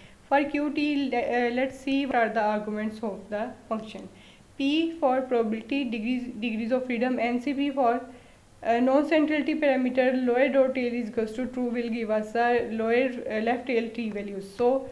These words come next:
coming to the Q T, I have to show you P is equals to zero point zero five.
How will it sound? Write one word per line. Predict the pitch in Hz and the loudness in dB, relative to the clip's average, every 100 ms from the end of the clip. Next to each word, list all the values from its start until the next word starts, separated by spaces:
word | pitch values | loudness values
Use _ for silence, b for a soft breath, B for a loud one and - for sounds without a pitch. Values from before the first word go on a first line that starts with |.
| B B B | B B B
coming | 277 285 320 | 2 4 4
to | 320 269 | 4 2
the | 254 269 262 | 2 2 -2
Q | 269 254 254 | -6 -4 -4
T, | 247 240 269 - - | -4 -6 -8 -12 -4
I | 240 240 269 277 254 - | 0 2 2 2 0 -4
have | 254 220 220 | -2 0 -2
to | 233 | -6
show | 240 233 | -2 -2
you | 247 | -2
P | - 262 262 269 269 254 | -6 -6 0 2 2 0
is | 208 | -2
equals | - 233 | -2 -2
to | 240 226 | -2 -4
zero | 226 214 | -4 -2
point | 226 226 190 | -2 -2 -4
zero | 208 208 | -6 -4
five. | 254 240 | -2 -2